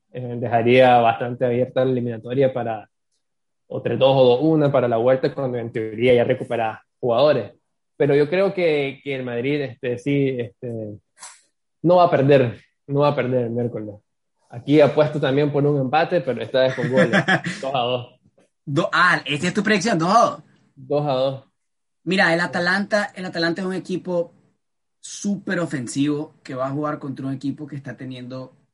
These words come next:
Speaker 2: problemas en defensa y que no viene con todo su poder ofensivo. Ahora, el Atalanta viene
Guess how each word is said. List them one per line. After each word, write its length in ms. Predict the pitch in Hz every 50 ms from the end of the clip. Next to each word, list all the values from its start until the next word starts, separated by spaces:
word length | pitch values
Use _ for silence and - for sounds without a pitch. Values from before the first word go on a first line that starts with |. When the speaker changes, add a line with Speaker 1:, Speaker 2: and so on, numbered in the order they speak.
| _ _ _
Speaker 2:
problemas 520 | - 131 127 123 120 123 127 131 131 143
en 100 | 147 147
defensa 560 | 151 151 135 - 160 156 147 135 - 151 151 151 - _ _ _ _ _ _
y 340 | - 151 165 175 196 190 - _ -
que 360 | - 170 160 165 175 170 - -
no 320 | 156 143 139 139 143 143
viene 300 | 143 143 143 147 151 147
con 180 | 156 143 131 131
todo 260 | - 135 135 143 139
su 200 | 135 151 139 135
poder 380 | 135 123 117 113 113 113 104 - _ -
ofensivo. 580 | - 123 123 127 120 113 - 123 110 104 110 - _ _ _ _ _ _ _ _
Ahora, 240 | - 139 147 147 147
el 40 | 135
Atalanta 420 | 131 131 135 131 135 135 135 156
viene 500 | 156 156 160 160 160 170 170 170 165 _